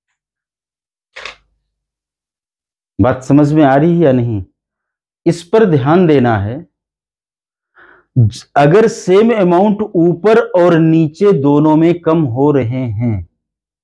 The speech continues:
इसकी practice करके check करना। अगर same amount ऊपर और नीचे दोनों ही कम हो रहे हैं, तो ratio same है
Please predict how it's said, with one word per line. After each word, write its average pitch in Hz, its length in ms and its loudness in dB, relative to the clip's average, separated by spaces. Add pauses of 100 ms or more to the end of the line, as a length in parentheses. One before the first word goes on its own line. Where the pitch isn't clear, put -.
(1400)
इसकी 135 220 -2
practice 170 440 -2
करके 156 280 0
check 165 240 -4
करना। 98 360 -4 (1200)
अगर 143 340 2
same 202 480 0
amount 160 560 0
ऊपर 170 360 0
और 156 300 0
नीचे 147 420 0
दोनों 135 480 0
ही 165 180 -4
कम 127 220 -2
हो 107 200 -4
रहे 101 260 -6
हैं, 110 300 -10 (800)
तो 190 380 2 (160)
ratio 165 560 0
same 208 420 0
है 202 280 0